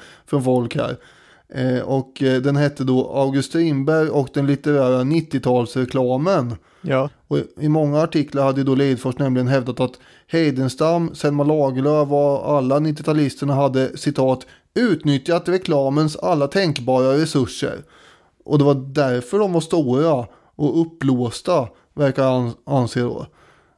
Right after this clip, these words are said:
Speaker 1: Eh, medans, eh, Strindberg å andra sidan, han hade bara, citat, "räknat med sina konstverks inneboende kraft". Han hade inte hållit på och, eh, fått en massa reklam omkring sig tydligen.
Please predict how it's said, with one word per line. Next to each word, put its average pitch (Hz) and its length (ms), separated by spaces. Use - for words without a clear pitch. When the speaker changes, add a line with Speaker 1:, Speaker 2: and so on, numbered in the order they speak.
Speaker 1:
Eh, 131 120
medans, 135 420
eh, 131 220
Strindberg 156 580
å 202 60
andra 151 160
sidan, 127 380
han 131 180
hade 156 220
bara, 143 260
citat, 127 480
"räknat 143 720
med 131 320
sina 143 300
konstverks 147 840
inneboende 151 680
kraft". - 720
Han 160 180
hade 175 160
inte 151 140
hållit 127 180
på 123 180
och, 123 420
eh, - 80
fått 127 240
en 127 60
massa 117 420
reklam 147 600
omkring 117 340
sig - 140
tydligen. - 440